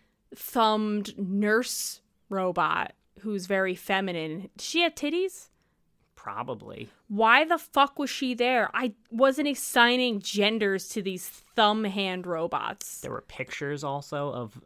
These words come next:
Speaker 2: you know, thumb creatures on the wall. There were, like, there kinda seemed like a, an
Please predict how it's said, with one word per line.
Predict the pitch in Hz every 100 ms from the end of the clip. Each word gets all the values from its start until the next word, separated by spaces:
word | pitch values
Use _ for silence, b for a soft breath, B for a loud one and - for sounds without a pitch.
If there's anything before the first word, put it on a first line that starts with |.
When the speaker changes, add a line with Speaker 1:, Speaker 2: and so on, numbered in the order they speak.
| _
Speaker 2:
you | 156 127
know, | 107 117
thumb | - 120 120
creatures | - 120 120 113
on | 110 117 113
the |
wall. | 104 107 110 120 127 127 127 127 120
There | 120
were, | 117
like, | 104 101 b b b
there | 123
kinda | - 247 254
seemed | - 185 170
like | 139 127
a, | 117 107 -
an | 107 110